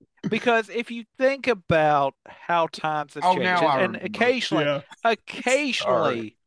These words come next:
Speaker 1: occasionally Christmas films will address this, right? Elf does it a little bit s-, by pointing out that times have changed and how do you keep the spirit? Well, of course, if we go even further into the future,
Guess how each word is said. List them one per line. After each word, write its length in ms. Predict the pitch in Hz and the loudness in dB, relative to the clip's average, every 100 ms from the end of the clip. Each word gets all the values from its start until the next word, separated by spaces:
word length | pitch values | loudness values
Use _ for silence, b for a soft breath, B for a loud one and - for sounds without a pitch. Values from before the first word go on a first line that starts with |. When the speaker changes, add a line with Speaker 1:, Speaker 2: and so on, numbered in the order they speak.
| _ _ _ _ _ _ | _ _ _ _ _ _
Speaker 1:
occasionally 640 | 202 - 220 233 226 226 175 | 0 0 0 0 0 0 -2
Christmas 480 | - 180 - 160 - | -2 -4 -4 -12 -8
films 380 | 156 135 120 | -6 -6 -8
will 100 | 131 | -6
address 380 | 120 117 101 90 | -6 -4 -6 -8
this, 200 | 98 - | -14 -10
right? 280 | 156 151 156 - | 0 0 0 2
Elf 240 | 262 240 | 2 2
does 260 | - 175 147 | 2 0 0
it 100 | 123 | -6
a 40 | 117 | -6
little 220 | 117 117 | -4 -4
bit 320 | 110 110 - b b b b b - | -4 -4 -6 b b b b b -20
s-, 220 | 160 - - | -16 -16 0
by 260 | 185 175 170 | 4 4 4
pointing 460 | - 226 233 196 | 2 2 2 -2
out 300 | 165 156 156 - | 0 2 0 -2
that 220 | 147 139 | -4 -4
times 380 | - 165 175 175 | -4 0 0 -4
have 100 | 170 | -12
changed 400 | - 151 147 135 | -10 -10 -10 -10
and 80 | 123 | -6
how 80 | 135 | -6
do 120 | 151 | -6
you 60 | 143 | -6
keep 240 | 147 143 | -6 -8
the 80 | - | -12
spirit? 340 | - 147 135 - | -6 -2 -2 2
Well, 200 | 196 220 | 2 2
of 100 | - | 0
course, 400 | - 233 220 - | -6 -4 -4 -8
if 100 | - | -12
we 80 | 202 | -2
go 200 | 202 185 | -2 -2
even 260 | 220 208 | -6 -10
further 460 | 190 220 233 220 220 | -4 -2 0 -2 -6
into 160 | 190 | -8
the 100 | 220 196 | -10 -8
future, 380 | 220 202 208 | -8 -4 -4